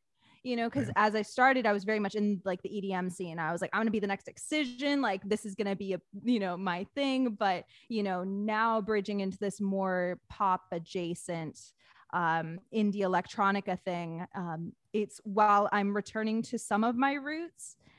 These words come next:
Speaker 1: it also feels like very uncharted territory, but it's something that I'm excited about and have kind of, you know, now I'm feeling a lot more confident and excited about.
Speaker 2: Okay. It,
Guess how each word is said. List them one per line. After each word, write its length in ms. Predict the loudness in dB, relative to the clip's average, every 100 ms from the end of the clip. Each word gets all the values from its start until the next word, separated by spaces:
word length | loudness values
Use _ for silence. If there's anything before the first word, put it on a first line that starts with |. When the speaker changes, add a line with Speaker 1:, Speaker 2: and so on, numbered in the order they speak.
| _ 2
Speaker 1:
it 100 | 4
also 280 | 4 2 -2
feels 280 | 0 0
like 140 | -2 -2
very 260 | 2 2
uncharted 520 | 0 -2 -2 -2 -2 -4
territory, 680 | -4 -4 -6 -8 -8 -10 -10 0
but 120 | 2
it's 140 | 2 0
something 240 | 2 4
that 80 | 2
I'm 80 | 2
excited 400 | 0 0 0 0
about 220 | 2 2
and 100 | 0
have 120 | -4 -4
kind 260 | -4 -2
of, 180 | -4 -6 -12 -20 _ _ _ -20 -8
you 140 | -4
know, 160 | -2 -2
now 380 | -2 2 4 2
I'm 100 | 0
feeling 400 | -4 -6 -8 -4
a 100 | 0
lot 180 | 4 2
more 140 | 0 -4
confident 460 | -6 -4 -8 -8
and 100 | -10
excited 340 | -10 -12 -12 -12
about. 280 | -12 -12 -14 -20 _ _ _ _ 4
Speaker 2:
Okay. 240 | 4 4 2 4
It, 340 | 6 6 4